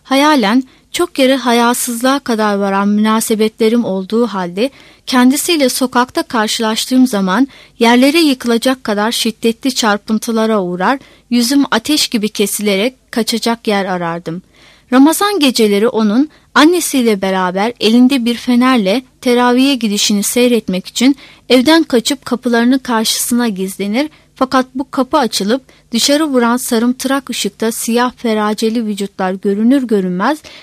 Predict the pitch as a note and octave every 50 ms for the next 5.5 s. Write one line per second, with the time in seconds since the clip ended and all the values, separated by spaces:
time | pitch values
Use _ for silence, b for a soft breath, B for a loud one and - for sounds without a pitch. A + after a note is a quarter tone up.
0 | B B B A3 A3+ - - C4+ C4+ D4 C4 A#3+ B3 A#3 A#3 A#3 B3 C4 C4 -
1 | - A3 F#3+ F3+ F3+ F3+ F#3 G3 B3 C#4+ - - b b b b b A#3+ B3+ C4+
2 | D#4 D4+ D4 D4 E4 E4 D4 B3+ A3 A#3 F#3 G#3+ A3 A3+ G#3 - A#3+ A#3 B3 C4
3 | B3+ - - C4+ C4+ C4 - A#3 G3+ G3+ G#3 G3 - A3 G#3+ _ - A#3+ A#3 A3
4 | F#3+ G3+ G#3 A3 A#3+ A#3 - A3+ G#3+ - - A#3 G#3+ G#3 G#3 G#3 G3+ F#3 F#3 E3+
5 | F3 - - G3 F3 E3+ E3+ F3+ D#3 -